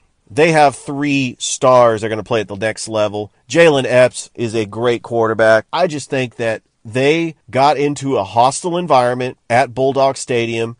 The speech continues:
They made a lot of mistakes. The weather was not in their favor. Central is gonna bounce back. I think that Central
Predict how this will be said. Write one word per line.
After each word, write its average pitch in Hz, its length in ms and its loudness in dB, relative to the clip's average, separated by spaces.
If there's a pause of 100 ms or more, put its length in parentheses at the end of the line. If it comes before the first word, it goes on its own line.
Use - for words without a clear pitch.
(100)
They 104 120 -8
made 110 200 -2
a 139 80 0
lot 147 180 4
of 151 80 -2
mistakes. 135 720 -4 (100)
The 120 100 -4
weather 123 380 0
was 143 160 -4
not 135 240 2
in 139 80 -8
their 147 140 -4
favor. 113 500 -4 (100)
Central 175 580 2
is 160 100 2
gonna 156 260 6
bounce 139 380 2
back. 123 500 2
I 110 80 2
think 139 260 0
that 151 160 2
Central 143 720 2